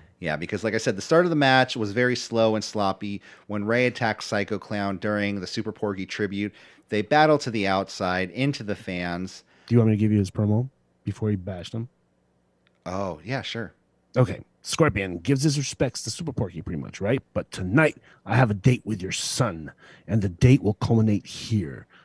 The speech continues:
Speaker 2: I know some people are talking smack behind my back. "Why can't I beat you?" they say. "I alone have the pants."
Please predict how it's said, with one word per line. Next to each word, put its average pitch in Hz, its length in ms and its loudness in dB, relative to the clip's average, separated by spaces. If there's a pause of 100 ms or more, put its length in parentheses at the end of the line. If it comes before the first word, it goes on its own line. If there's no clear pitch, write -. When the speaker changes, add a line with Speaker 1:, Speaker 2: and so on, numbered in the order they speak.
(120)
Speaker 2:
I 95 100 -6
know 104 120 -2
some - 260 -4
people 104 260 -2
are 104 60 0
talking 104 400 -2
smack - 500 0
behind 117 280 2
my 120 100 0
back. 110 460 -4 (400)
"Why 147 200 0
can't 131 260 -2
I 139 100 0
beat 185 360 -2
you?" 123 120 4
they 87 120 -6
say. - 300 -16 (600)
"I 143 140 8
alone 135 460 8
have 98 380 -2
the 92 340 0 (100)
pants." - 560 -2